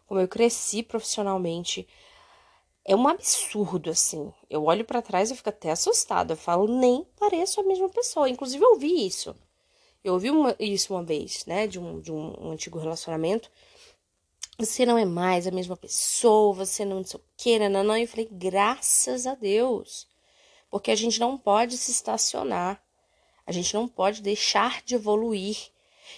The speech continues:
e de ir pra frente, de se comportar diferente, de aprender mais e de se posicionar diferentemente nas diferentes situações, sabe?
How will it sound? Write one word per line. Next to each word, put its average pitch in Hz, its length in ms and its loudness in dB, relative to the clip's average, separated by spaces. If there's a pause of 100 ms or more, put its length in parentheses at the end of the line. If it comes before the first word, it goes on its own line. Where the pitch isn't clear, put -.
e 175 60 -12
de 180 160 0
ir 202 80 0
pra 226 180 -2
frente, 202 680 -4
de 170 160 -6
se - 140 -6
comportar 190 540 -2
diferente, 196 960 -2
de 180 140 -2
aprender 190 500 -4
mais 185 880 -2 (600)
e 196 60 -10
de 180 100 -2
se - 140 0
posicionar 202 1120 0
diferentemente 190 1000 -4
nas 185 160 0
diferentes 175 560 -4
situações, 190 800 -2
sabe? 170 440 -6